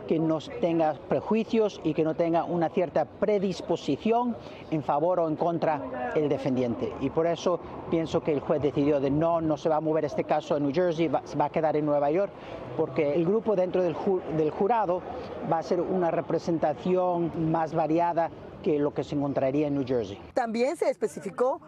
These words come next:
Speaker 2: cómo se realizará el juicio, que cuenta con miles de hojas de material escrito en inglés,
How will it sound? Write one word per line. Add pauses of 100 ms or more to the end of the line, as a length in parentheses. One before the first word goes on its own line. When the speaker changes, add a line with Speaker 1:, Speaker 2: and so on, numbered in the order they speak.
(200)
Speaker 2:
cómo
se
realizará
el
juicio,
que
cuenta
con
miles
de
hojas
de
material
escrito (280)
en
inglés,